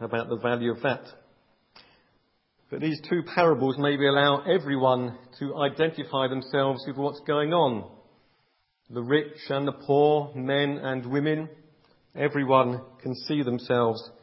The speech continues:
in what's going on. That's one possible reason why there's two different parables. Now, as we move on, I want to first of all look at what it means to be lost, and then look at these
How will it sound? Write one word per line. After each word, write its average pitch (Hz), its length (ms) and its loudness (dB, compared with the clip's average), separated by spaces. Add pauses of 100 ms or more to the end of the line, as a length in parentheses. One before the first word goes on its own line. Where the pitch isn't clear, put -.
(180)
in 123 180 -4
what's 127 320 0
going 123 260 2
on. 110 180 0
That's 120 240 -6
one 127 200 0
possible 131 500 -2
reason 123 500 -2 (440)
why 120 200 -2
there's 117 220 0 (140)
two 120 280 -2 (340)
different 123 400 -8 (280)
parables. 104 480 -4 (2000)
Now, 143 100 -8
as - 100 -10
we 170 140 0
move 151 300 4
on, 165 300 4 (220)
I 131 100 -4
want 131 240 -4
to 139 140 -4 (140)
first 147 260 0
of 131 80 -10
all 139 180 -2
look 165 360 0
at - 160 -4
what 147 160 -2
it 135 140 -8
means 147 400 -2
to 123 80 -12
be 127 180 -6
lost, 143 520 -2 (1500)
and 123 200 -4
then 135 180 2
look 170 340 2
at 143 200 2
these 135 160 0